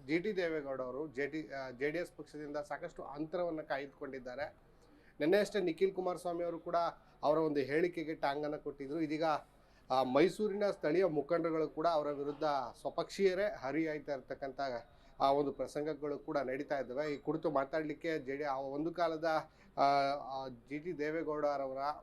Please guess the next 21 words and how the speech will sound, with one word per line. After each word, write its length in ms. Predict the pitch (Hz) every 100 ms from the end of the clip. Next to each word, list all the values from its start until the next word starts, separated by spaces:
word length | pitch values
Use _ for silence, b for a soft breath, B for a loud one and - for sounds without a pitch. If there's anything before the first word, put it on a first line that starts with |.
| -
ಒಡನಾಡಿ 500 | 135 139 165 190 185
ಆಗಿರ್ತಕ್ಕಂತಹ 1160 | 180 143 131 120 - - 147 131 139 135 156 - B -
ಮತ್ತು, 440 | 156 156 208 190 160
ಆ, 280 | 139 131 127
ಚಾಮುಂಡೇಶ್ವರಿ 560 | 135 143 170 170 170
ಕ್ಷೇತ್ರದ 380 | 170 165 151 160
ಪ್ರಭಾವಿ 440 | 156 131 135 156
ಮುಖಂಡರು 480 | 165 135 127 156 151
ಆಗಿರ್ತಕ್ಕಂಥ 540 | 151 139 139 139 139 143
ಬೆಳವಾಡಿ 380 | 127 127 143
ಶಿವಮೂರ್ತಿ 460 | 135 - 160 180 175
ನನ್ನೊಟ್ಟಿಗಿದ್ದಾರೆ. 540 | 160 147 139 139 135
ಅವ್ರನ್ನ 560 | 165 - - - - 127
ಮಾತನಾಡಿಸ್ತಾ 560 | 127 127 - 147 - 139
ಹೋಗ್ತೀನಿ. 260 | - 147 175 B B -
ಸರ್, 100 | 156
ಮೊದಲನೇದಾಗಿ 500 | 143 151 170 160 151
ಇವತ್ತು 300 | 156 147 139
ಜೆ 140 | 127
ಡಿ 80 | 135
ಎಸ್ 460 | 147 - 135 -